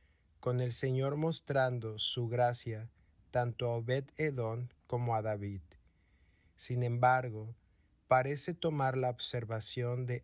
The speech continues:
Adam Clarke, que este hombre era solo un peregrino en Gad, de donde fue llamado geteo, y que originalmente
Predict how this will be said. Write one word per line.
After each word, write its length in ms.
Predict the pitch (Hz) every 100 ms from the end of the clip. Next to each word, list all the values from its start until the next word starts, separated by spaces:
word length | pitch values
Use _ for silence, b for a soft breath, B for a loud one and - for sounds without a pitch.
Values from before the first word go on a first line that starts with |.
| -
Adam 460 | 117 123 127 135 131
Clarke, 600 | - 113 104 101 - _ _ _ _ _ _ _ _ _ _ -
que 220 | 131 139
este 320 | 151 - 175
hombre 560 | 147 123 117 107 110 104 _ _ _ -
era 240 | 139 160
solo 420 | 160 - 156 160 175
un 80 |
peregrino 640 | 170 160 151 131 127 127 123
en 160 | 117
Gad, 300 | 107 110 104 - _ _ _ _ _ _ -
de 80 | 123
donde 340 | 127 127 127
fue 280 | 123 139 143
llamado 580 | 156 156 135 127 123 120
geteo, 720 | - 107 - 113 110 104 104 _ _ _ _ _ _ _ _ _
y 120 | 131
que 160 | 123 139
originalmente 1300 | 127 123 - 127 135 160 170 139 113 104 110 107